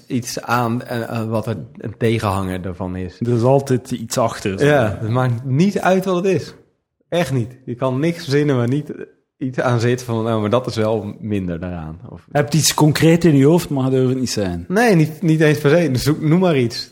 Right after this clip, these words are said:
Speaker 1: Laten we het samen even verzinnen.
Speaker 2: Ah, ik weet niet, een joke die je op podium smijt?
Speaker 1: Nee, nee, nee, man, niet. Nee, daar heb ik niet over. Ik wil gewoon een, eh, ik wil iets wat, cola is lekker, maar het is ongezond. Eh, een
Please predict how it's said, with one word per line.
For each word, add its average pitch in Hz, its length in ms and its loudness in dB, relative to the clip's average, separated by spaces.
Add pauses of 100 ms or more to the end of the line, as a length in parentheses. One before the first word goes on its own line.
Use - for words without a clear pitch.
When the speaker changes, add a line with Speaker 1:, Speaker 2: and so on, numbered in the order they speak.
Speaker 1:
Laten 131 300 2
we 120 40 0
het 120 100 0
samen 135 280 2
even 131 200 2
verzinnen. 123 400 0 (340)
Speaker 2:
Ah, 135 120 -2
ik 139 120 -4
weet 147 140 4
niet, 165 160 4
een 135 100 4
joke 147 380 2
die 165 120 0
je 160 100 2
op 160 160 -2
podium 175 340 0
smijt? 175 260 -4
Speaker 1:
Nee, 165 300 6
nee, 104 100 0
nee, 90 240 -4
man, 95 220 -8
niet. 101 200 -10
Nee, 87 160 -8
daar 87 100 -8
heb 92 120 -10
ik 95 60 -10
niet 101 120 -8
over. 95 280 -12 (140)
Ik 101 160 -16
wil 98 160 -4
gewoon 92 240 -4
een, 92 400 -8 (100)
eh, 104 80 -12 (380)
ik 117 160 -10
wil 98 220 -4
iets 95 100 -4
wat, 104 160 -4 (760)
cola 104 340 2
is 95 120 0
lekker, 104 480 0
maar 92 140 -6
het 92 120 -8
is 95 100 -4
ongezond. 98 560 -4 (720)
Eh, 107 160 -10 (800)
een 107 240 -12